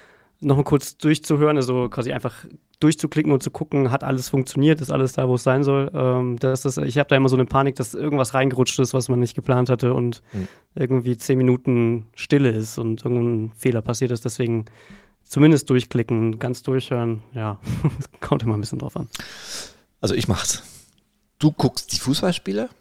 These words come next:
Speaker 2: nochmal und ich höre den Podcast nochmal. Und das mache ich immer auf dem Weg nach Gelsenkirchen. Dann habe ich das im Auto,
Speaker 1: Sehr
Speaker 2: dann
Speaker 1: gut.
Speaker 2: höre ich dann, äh,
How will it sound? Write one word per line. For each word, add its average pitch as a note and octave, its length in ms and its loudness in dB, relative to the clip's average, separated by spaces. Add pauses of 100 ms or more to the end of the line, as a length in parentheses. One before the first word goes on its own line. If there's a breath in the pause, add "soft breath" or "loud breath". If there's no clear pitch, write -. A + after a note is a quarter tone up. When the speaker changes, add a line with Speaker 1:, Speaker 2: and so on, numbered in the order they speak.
(340)
Speaker 2:
nochmal D#3+ 460 -2 (300)
und A#2 220 -8
ich B2+ 140 0
höre A#2 80 0
den G#2 160 -2
Podcast - 460 -16
nochmal. E2 360 -14
Und A#2 140 -4
das A#2+ 100 -2
mache D#3 200 0
ich - 180 -8
immer F3+ 380 0 (160)
auf A#2+ 120 -2
dem B2 220 -6
Weg C#3 480 0
nach A#2+ 180 2
Gelsenkirchen. G#2+ 600 -2 (240)
Dann F#2 200 -6
habe G#2 140 -6
ich G#2 60 -8
das - 180 -8
im F#2 80 -8
Auto, D#3+ 380 0
Speaker 1:
Sehr D3 80 -2
Speaker 2:
dann G#2 140 -2
Speaker 1:
gut. B2 80 2
Speaker 2:
höre B2 100 4
ich C#3 100 -2
dann, B2 260 -2
äh, F2 300 -4